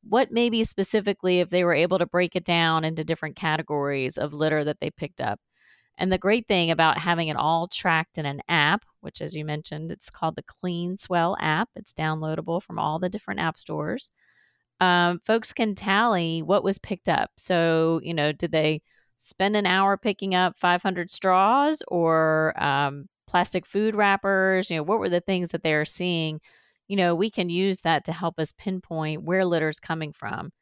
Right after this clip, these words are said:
A lot of litter is not necessarily intentional. Um, it's not necessarily people throwing it on the ground, but maybe there's trash cans in a certain area that aren't covered. Maybe there's, maybe we need more trash cans in a particular area. So it'll help us pinpoint,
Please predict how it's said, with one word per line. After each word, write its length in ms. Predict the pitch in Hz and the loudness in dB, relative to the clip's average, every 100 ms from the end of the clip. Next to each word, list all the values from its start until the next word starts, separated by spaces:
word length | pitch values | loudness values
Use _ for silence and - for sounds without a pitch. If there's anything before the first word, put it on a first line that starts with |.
| _ _ _ - | _ _ _ -6
A 120 | 226 | 0
lot 200 | 220 220 | 4 4
of 120 | 214 | 2
litter 280 | 180 180 175 | 2 4 4
is 120 | 170 | 2
not 240 | 170 170 - | 0 0 0
necessarily 640 | 175 175 - 170 170 165 | -4 -4 -2 -2 -2 -2
intentional. 760 | 147 - 190 175 175 180 180 - _ _ _ _ | -6 -2 -2 -2 -2 0 0 -2 _ _ _ _
Um, 380 | 170 165 160 160 | -2 2 2 0
it's 160 | 123 - | -2 0
not 220 | 185 160 | 0 2
necessarily 600 | 170 - 175 190 175 170 | 0 -2 0 2 2 0
people 280 | 175 180 170 | -2 -2 -4
throwing 380 | 170 170 170 170 | -2 -2 0 0
it 80 | |
on 120 | 170 170 | -2 -2
the 80 | |
ground, 640 | 165 160 165 175 180 196 - | -2 -2 -2 0 -2 -2 -4
but 140 | 160 | -4
maybe 260 | 143 165 170 | 0 0 2
there's 240 | 170 165 | 2 0
trash 380 | - - 165 165 | -2 0 2 0
cans 400 | - 175 175 165 | -2 -2 -2 -2
in 80 | 160 | -4
a 60 | 156 | -2
certain 300 | - 165 156 | -2 -2 -2
area 440 | 151 165 165 165 | -2 0 2 0
that 140 | 165 | 2
aren't 200 | 170 214 | 0 0
covered. 440 | - 139 - - - - | -2 -4 -4 -8 -12 -4
Maybe 240 | 165 165 | -2 0
there's, 460 | 165 160 160 160 - _ _ _ _ _ _ | 2 2 2 -2 -8 _ _ _ _ _ _
maybe 240 | 165 180 190 | -4 0 2
we 120 | 202 | 2
need 160 | 202 | 2
more 200 | 208 226 | 2 0
trash 340 | 240 190 190 - | 0 0 -2 -2
cans 300 | 165 131 160 | -4 -4 -4
in 80 | 143 | -8
a 40 | |
particular 460 | 165 - - 156 160 | -8 -10 -4 -2 0
area. 400 | 156 165 151 165 | 0 0 0 0
So 120 | 180 | 2
it'll 120 | 185 | 2
help 220 | 214 214 | 2 0
us 120 | - | -2
pinpoint, 720 | - 269 220 - 165 165 165 | -2 -4 -4 -6 -4 -4 -4